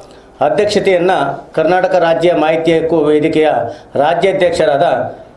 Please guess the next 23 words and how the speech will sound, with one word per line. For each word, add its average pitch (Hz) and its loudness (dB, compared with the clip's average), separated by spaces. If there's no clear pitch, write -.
ಹೇಮಂತ್ 185 0
ನಾಗರಾಜ್ 156 0
ಅವರು 147 0
ವಹಿಸ್ತಾ 147 0
ಇದ್ದಾರೆ. 107 -2
ಹಾಗೆ 175 0
ಪ್ರಾಸ್ತಾವಿಕ 165 0
ನುಡಿಯನ್ನು, 160 0
ಆ, 131 0
ಶ್ರೀ 185 -2
ಸಜ್ಜಲಿ, 160 0
ಪ್ರಧಾನ 170 -2
ಕಾರ್ಯದರ್ಶಿಗಳು, 160 0
ಕರ್ನಾಟಕ 170 0
ರಾಜ್ಯ 151 0
ಮಾಹಿತಿ 151 0
ಹಕ್ಕು 151 0
ವೇದಿಕೆ, 139 0
ಇವ್ರು 156 2
ಮಾಡ್ತಾ 139 0
ಇದ್ದಾರೆ. 127 0
ಮುಖ್ಯ 160 0
ಅತಿಥಿಗಳಾಗಿ 170 -2